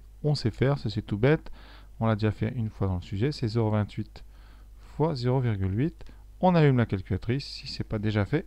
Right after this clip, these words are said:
et on a le résultat. Donc, comme tout à l'heure, j'ai fait tout de suite la machine.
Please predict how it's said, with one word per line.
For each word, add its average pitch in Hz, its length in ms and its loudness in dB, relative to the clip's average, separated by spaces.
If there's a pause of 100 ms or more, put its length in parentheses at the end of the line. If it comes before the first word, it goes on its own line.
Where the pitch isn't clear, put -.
(120)
et 208 80 2
on 185 140 4
a 180 180 4
le 165 80 0
résultat. 131 420 -2 (480)
Donc, 113 280 2
comme 110 180 4
tout - 180 -10
à 107 80 6
l'heure, 101 140 6
j'ai 117 180 4
fait 127 240 4
tout - 140 -6
de - 80 -10
suite - 180 -8
la 110 60 6
machine. 113 340 2